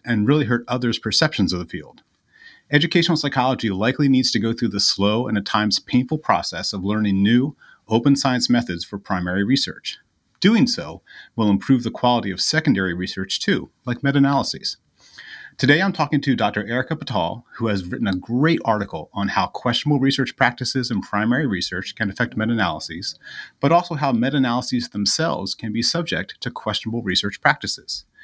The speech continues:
She describes how adopting open science methods for both primary and secondary research is necessary for a more trustworthy science of educational psychology,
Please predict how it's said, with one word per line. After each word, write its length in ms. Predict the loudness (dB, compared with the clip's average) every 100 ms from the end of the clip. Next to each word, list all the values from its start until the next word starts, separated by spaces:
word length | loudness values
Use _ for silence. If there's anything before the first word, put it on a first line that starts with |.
| -20 -20 -8
She 160 | -2 0
describes 460 | 0 2 0 2
how 140 | 2 2
adopting 440 | 2 2 0 -4
open 240 | -4 -4 -2
science 320 | 0 0 0
methods 360 | -2 -2 -6
for 100 | -6
both 240 | -6 -6 -8
primary 640 | -4 0 2 2 2 0
and 240 | 0 4 4
secondary 460 | 2 2 4 4
research 460 | 2 0 0 -2 -2 -6
is 180 | -2 0
necessary 540 | 0 0 -6 -6 -6
for 260 | -4 -2 0
a 60 |
more 180 | 0 -2
trustworthy 600 | -2 0 0 2 2 2
science 460 | 2 0 -2 -4 -4
of 80 |
educational 420 | -4 -2 -2 -2 -4
psychology, 640 | -2 0 0 -2 -8